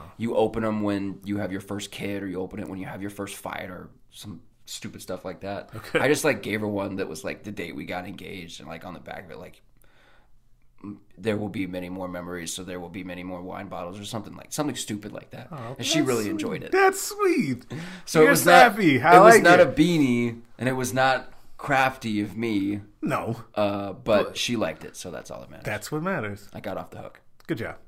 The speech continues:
Speaker 1: So that was that. But I liked the beanie. It came in handy when we were in Chicago.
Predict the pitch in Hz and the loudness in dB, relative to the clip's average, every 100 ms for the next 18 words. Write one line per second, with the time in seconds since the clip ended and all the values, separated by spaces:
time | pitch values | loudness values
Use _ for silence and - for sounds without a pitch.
0 | - - - - - - - - - - | -20 -20 -20 -20 -20 -20 -20 -18 -18 -14
1 | 69 76 82 71 - - - - - 110 | -12 -14 -16 -18 -18 -20 -20 -20 -12 -8
2 | 104 123 - 98 120 123 - 107 107 104 | -4 -4 -6 -10 -8 -8 -10 -10 -10 -8
3 | 107 113 95 90 85 - - 92 82 87 | -6 -6 -8 -10 -12 -14 -14 -14 -14 -16